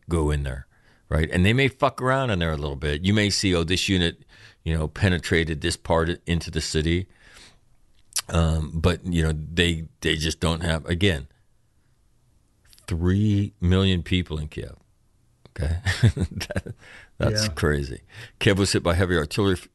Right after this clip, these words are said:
Speaker 1: strikes on Monday morning after days of severe fighting in the suburbs. One p-, projectile struck an apartment building, blowing out windows and causing a fire. At least two people died. Fighting damaged the sixteenth century monastery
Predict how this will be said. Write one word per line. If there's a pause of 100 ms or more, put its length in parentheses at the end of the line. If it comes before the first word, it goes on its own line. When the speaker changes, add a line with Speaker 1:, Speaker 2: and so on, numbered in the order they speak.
(120)
Speaker 1:
strikes
on
Monday
morning
after (840)
days
of
severe
fighting
in
the
suburbs. (220)
One (180)
p-, (220)
projectile
struck
an
apartment
building,
blowing
out
windows
and
causing
a
fire.
At
least
two
people
died. (420)
Fighting
damaged
the
sixteenth
century
monastery